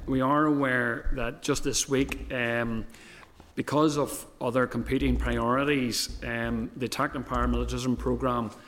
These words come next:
has not identified any finance for, uh, f-, work on core for the twenty-one twenty-two year.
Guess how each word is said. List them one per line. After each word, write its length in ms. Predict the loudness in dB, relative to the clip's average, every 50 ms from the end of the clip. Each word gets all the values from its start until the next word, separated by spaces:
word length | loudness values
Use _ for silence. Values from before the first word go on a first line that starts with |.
| -20 -20 -16 -8
has 520 | -4 -2 0 2 2 2 0 0 -2 -2 0 2
not 360 | 4 4 4 4 2 -2 -6 -10 -8
identified 640 | -6 -2 -2 -2 0 -2 -2 -2 -2 -2 -2 -2
any 300 | -2 -2 -2 -2 -2 -4
finance 760 | -4 -4 -2 0 2 4 4 4 6 4 4 4 2 0 -2 -6 -12 -20 -20 -20 -14
for, 580 | -6 -2 0 0 2 2 2 2 2 0 -2 -4 -6
uh, 260 | -6 -4 -2 -2 -4 -4
f-, 200 | -6 -10 -16 -12 -8
work 300 | -2 0 2 2 2 0
on 160 | -4 -6 -6 -6
core 560 | -4 -2 0 2 4 4 4 4 2 0 -6 -14 -14 -4
for 140 | 0 0 2
the 80 | 2 0
twenty-one 560 | -2 -2 -2 -2 -2 -2 -2 0 2 0 0
twenty-two 500 | 0 -2 -6 -4 -6 -6 -6 -4 0 2
year. 580 | 2 4 4 6 6 6 4 4 2 -2 -6